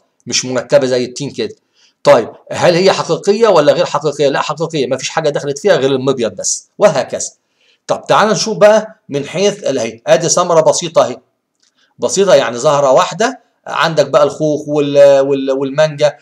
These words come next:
وال-، وال-، والمشمش والبرقوق والطماطم والبامية. طب للأزهار المتجمعة، آه، ادي زهرة الفراولة، ادي الكأس بتاعها، ادي التخت اهو. طب وايه اللي طالع عليه ده؟ دي الكرابل، الكربلة اهي، الكربلة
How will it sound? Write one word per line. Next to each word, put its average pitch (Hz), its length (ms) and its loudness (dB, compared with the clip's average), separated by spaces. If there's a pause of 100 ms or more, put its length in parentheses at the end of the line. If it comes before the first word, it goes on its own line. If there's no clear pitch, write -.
(180)
وال-، 139 560 4
وال-، 131 840 0
والمشمش 156 560 -6
والبرقوق 143 500 0
والطماطم 147 540 -2 (200)
والبامية. 151 840 -2
طب 131 180 0
للأزهار 143 400 0
المتجمعة، 143 880 0 (120)
آه، 110 520 -4
ادي 151 220 -2
زهرة 123 320 -4
الفراولة، 120 580 -2 (320)
ادي 127 160 -2
الكأس 123 400 -4
بتاعها، - 460 -4 (260)
ادي 131 180 -4
التخت - 440 -4
اهو. 151 360 0 (160)
طب 123 160 -2
وايه 143 200 2
اللي 180 140 2
طالع 190 220 2
عليه 165 240 -2
ده؟ 208 240 -2
دي 175 100 0
الكرابل، 143 640 2
الكربلة 143 540 -2
اهي، 104 260 -6 (300)
الكربلة 113 640 -2